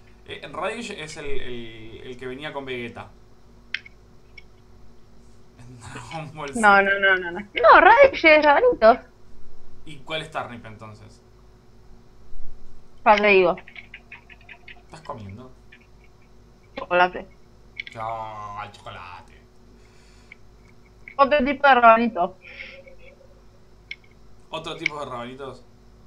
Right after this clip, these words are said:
Speaker 1: Malditos rabanitos, que hay muchos rabanitos.
Speaker 2: No.
Speaker 1: Banana.
Speaker 2: El turnip en realidad debe ser otra cosa, pero, mm.
Speaker 1: El señor internet no sabe decir.
Speaker 2: Pero se parecen.
Speaker 1: ¿Sabes qué me parece? Se me rompió la ficha del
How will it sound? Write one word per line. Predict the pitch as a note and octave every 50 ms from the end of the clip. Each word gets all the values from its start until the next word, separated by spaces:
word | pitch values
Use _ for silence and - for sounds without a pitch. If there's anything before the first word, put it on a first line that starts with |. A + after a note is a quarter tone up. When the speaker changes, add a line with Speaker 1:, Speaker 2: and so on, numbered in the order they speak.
| - - - - - - B2
Speaker 1:
Malditos | A#2+ B2 C3 D3+ D3 C#3
rabanitos, | B2+ A#2 A#2 C3 C3 C#3+ C3+ C3
que | B2
hay | B2
muchos | B2+ B2+ C3+ C3 B2
rabanitos. | A#2 G#2+ G#2+ A#2 A#2 G2+ - - - - - - - - - _ - - - - - - - - - - - - - - - - - - - - - - - - - - - - - - - - - - - C3+ C3+ C3+ A#3
Speaker 2:
No. | A#3+ A#3+
Speaker 1:
Banana. | A#3 A3+ G3 - - - - - - _ _ - - - - - -
Speaker 2:
El | A3+ A3+ -
turnip | - D4+ E4+ E4 E4
en | D4 B3+
realidad | A#3+ A3 G#3+ A#3 B3 C4
debe | C4+ C4 C4
ser | B3+ B3+ B3+
otra | A3 A3+ G#3+
cosa, | G3+ G#3 G#3+ - F3 E3
pero, | - D#3+ D#3 D#3+ D#3+
mm. | D#3 D3 C#3 B2+ A2 - - - - - - - - - - - - - - - - - - - _ - - - - - - - - - - - - - - - - - - - - - - - - - - - - - - - -
Speaker 1:
El | - A#2+
señor | A#2+ B2+ B2+ C#3 D3 D3
internet | C3 C#3 C3+ B2+ C3+ C#3 C3
no | B2+ B2+ B2
sabe | B2 B2+ B2 A#2
decir. | A2+ A#2 -
Speaker 2:
Pero | G#3 G3 G3
se | G3+ F#3+
parecen. | - G3 G3+ G#3 G3+ G3+ - G3 F#3+ F#3 - - - - - - - - - - - - - - - - - - - - - - - - - - _ _ - - - - - - - - - - - - - - - -
Speaker 1:
¿Sabes | - - G3
qué | G#3 G#3
me | F#3+
parece? | E3 D#3+ - F#3 E3
Se | D#3 D3
me | C3+ A#2+
rompió | B2 A#2+ B2 - -
la | D3+
ficha | - - - - E3
del | D#3 D3